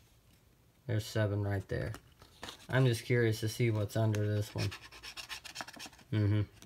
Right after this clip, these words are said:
Mm-hmm. See? Yep. See? Right there. So, unfortunately, that's gonna be it until next time I do a session, because we have just came to a screeching halt.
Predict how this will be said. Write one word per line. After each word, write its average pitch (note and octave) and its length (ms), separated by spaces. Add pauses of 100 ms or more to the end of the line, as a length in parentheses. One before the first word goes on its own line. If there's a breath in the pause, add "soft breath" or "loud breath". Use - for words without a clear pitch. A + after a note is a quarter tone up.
(120)
Mm-hmm. B2 220 (240)
See? B2 220 (360)
Yep. B2+ 240 (320)
See? C#3 200 (320)
Right D3 120
there. F3 200 (1900 loud breath)
So, D#3 340 (800 loud breath)
unfortunately, D3+ 600
that's C#3 260
gonna C#3+ 220
be C3 200
it C#3 220
until A#2+ 340
next A#2+ 280
time A#2+ 260
I A#2 100
do A#2+ 200
a A2+ 40
session, A2 580 (220)
because A#2 580
we A2+ 340
have A2+ 360
just A2+ 380
came A#2+ 380
to B2 160
a A#2+ 40
screeching B2+ 480
halt. C3 320